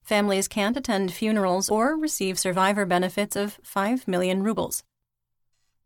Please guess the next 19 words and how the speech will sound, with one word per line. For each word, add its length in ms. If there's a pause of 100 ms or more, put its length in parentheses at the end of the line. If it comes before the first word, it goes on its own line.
(200)
Investigators 840
in 160
Russia 420
believe 320
the 100
situation 680
is 400
not 240
as 160
sinister 460
as 180
it 140
sounds. 440 (560)
It 220 (140)
may 240
come 280
down 280
to 120
logistics, 680